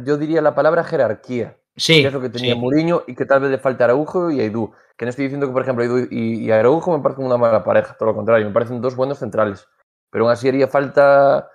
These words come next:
Speaker 1: si queremos hacer algo, o sea, una temporada buena, tanto en Liga como en Copa,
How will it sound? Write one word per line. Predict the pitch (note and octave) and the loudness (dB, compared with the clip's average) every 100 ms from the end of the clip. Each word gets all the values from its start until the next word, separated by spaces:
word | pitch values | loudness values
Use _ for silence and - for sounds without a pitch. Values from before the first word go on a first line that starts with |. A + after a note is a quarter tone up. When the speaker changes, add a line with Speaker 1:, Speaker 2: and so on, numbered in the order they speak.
| _ _ _ - | _ _ _ -20
Speaker 1:
si | A#2 B2 | -16 -6
queremos | A2 C3+ D3 D3 C3+ | 2 2 2 0 0
hacer | C3 C#3+ | 0 2
algo, | C3+ C3+ A#2+ | 2 2 -2
o | A#2 | -2
sea, | B2 A2 G#2+ - _ _ | 0 0 0 -10 _ _
una | A2 A#2+ | -10 -6
temporada | A#2 C3 C3+ B2+ | -6 -2 0 2
buena, | B2 C#3 C3 A2 | 2 2 2 -2
tanto | A#2 A2 | -6 -8
en | A#2 | -8
Liga | B2+ A#2+ | -6 -6
como | A2+ A2 | -8 -10
en | G#2 | -4
Copa, | D3+ - F3 | -4 -2 -6